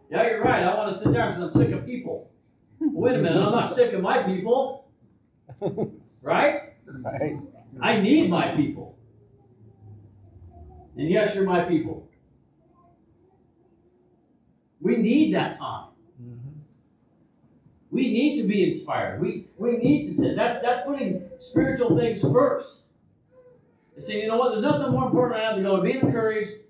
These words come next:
Speaker 1: hanging out with my brethren, and getting my mind right." By being there on Wednesday nights.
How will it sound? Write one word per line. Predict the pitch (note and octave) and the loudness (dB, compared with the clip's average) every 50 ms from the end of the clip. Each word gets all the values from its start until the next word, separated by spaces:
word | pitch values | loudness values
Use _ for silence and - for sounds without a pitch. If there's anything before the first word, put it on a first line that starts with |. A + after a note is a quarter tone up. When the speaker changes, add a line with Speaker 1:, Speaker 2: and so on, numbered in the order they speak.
| _ _ _ - | _ _ _ -4
Speaker 1:
hanging | C#3 G#3 B3 B3+ C4 | -2 -2 0 2 2
out | - - B3 | 2 2 0
with | A3+ G#3 | -2 -4
my | A3 G#3 | -4 -2
brethren, | F#3+ G3 G3 F#3+ F#3+ F#3 F#3 F3+ F3+ F3+ F3 - - _ _ _ _ _ _ _ _ _ _ _ _ _ - | 0 2 2 2 2 0 -4 -4 -6 -8 -10 -14 -20 _ _ _ _ _ _ _ _ _ _ _ _ _ -10
and | D3+ D#3 D#3+ | -6 -2 0
getting | B3 - G3 | 0 0 2
my | F#3 F3 F3 | 2 2 2
mind | F3+ - F3+ F3+ E3+ D#3 - | 4 4 4 4 2 2 0
right." | - - - - - - _ _ _ _ _ _ _ _ _ _ _ _ _ _ _ _ _ _ _ _ _ _ _ _ _ _ _ _ _ _ _ _ _ _ _ _ _ _ | 0 -2 -4 -6 -10 -16 _ _ _ _ _ _ _ _ _ _ _ _ _ _ _ _ _ _ _ _ _ _ _ _ _ _ _ _ _ _ _ _ _ _ _ _ _ _
By | - - E3 F3 | -4 0 2 2
being | - C4 C#4 - | 4 4 4 4
there | G3+ F#3 F3 E3 | 4 4 4 2
on | D#3 D#3 D3+ D3+ | 2 2 0 -2
Wednesday | D3 D3 D3+ C#3 A#2 | -2 -4 -4 -4 -4
nights. | A#2 - - - - - - - - | -4 -4 -6 -6 -8 -12 -18 -20 -20